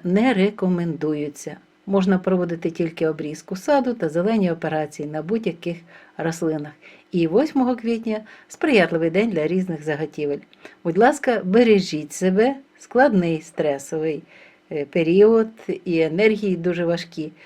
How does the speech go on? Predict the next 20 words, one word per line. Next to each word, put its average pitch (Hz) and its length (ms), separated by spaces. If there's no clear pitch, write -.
Тому 220 420
краще 320 380
проведіть 151 580
в - 60
спокої 156 720
ці - 180
дні 202 460
і 160 580
підготуйтеся 247 1000
до 208 400
нового 226 600
періоду 208 520
зростаючого 165 880
місяця. 156 560
Здоров'я 175 520
вам 185 340
та 170 320
здоров'я 170 600
вашим 160 380
рідним 165 340